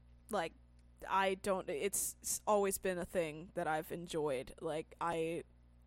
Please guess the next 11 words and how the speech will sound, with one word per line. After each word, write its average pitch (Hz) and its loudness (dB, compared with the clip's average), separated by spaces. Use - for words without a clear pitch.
<laughs> - -16
I - 6
cannot 220 2
fathom 185 0
how 220 -2
much 185 -2
I 226 0
love 175 0
apple-based 190 0
pastries 180 -6
because 190 -2